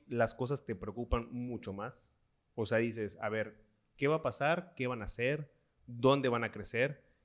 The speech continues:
Ves el entorno alrededor y eso platicaba, o sea, con mi esposa, le digo, "A ver, hay dos formas de crecer a las niñas. Muy educadas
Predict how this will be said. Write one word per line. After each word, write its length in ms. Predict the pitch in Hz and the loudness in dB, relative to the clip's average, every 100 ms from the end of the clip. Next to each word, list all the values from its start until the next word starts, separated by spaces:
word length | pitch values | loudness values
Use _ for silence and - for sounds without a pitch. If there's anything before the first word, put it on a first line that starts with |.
| _ _ _ _ - | _ _ _ _ -12
Ves 300 | 127 147 151 | 4 4 4
el 100 | 175 | 0
entorno 480 | 117 98 120 139 127 | -4 0 0 0 -2
alrededor 540 | 107 107 107 123 - - _ | -4 -4 -2 -2 -4 -10 _
y 540 | 123 117 113 113 113 127 | -2 0 0 -2 -4 -6
eso 180 | 135 131 | -6 -2
platicaba, 800 | 120 107 120 120 117 107 101 101 | -4 -2 2 4 4 4 0 -4
o 40 | |
sea, 120 | 117 | -6
con 100 | 110 | -6
mi 40 | 107 | -6
esposa, 300 | - 117 110 | -4 -2 -2
le 80 | |
digo, 100 | 110 | -2
"A 100 | 117 | -2
ver, 100 | 123 - _ _ _ _ _ _ _ _ _ _ - - 139 | -2 -6 _ _ _ _ _ _ _ _ _ _ -20 -4 2
hay 380 | 170 220 - _ - | 2 2 -6 _ -4
dos 220 | 156 - | -2 0
formas 240 | 160 151 | 0 0
de 80 | 123 | 0
crecer 220 | 104 117 | -2 0
a 20 | 107 | 2
las 100 | 98 | 0
niñas. 320 | 92 92 - _ _ _ | -6 -16 -20 _ _ _
Muy 360 | 127 135 226 302 | -2 2 4 2
educadas 680 | 202 113 123 220 - - | -2 -4 -4 -6 -10 -18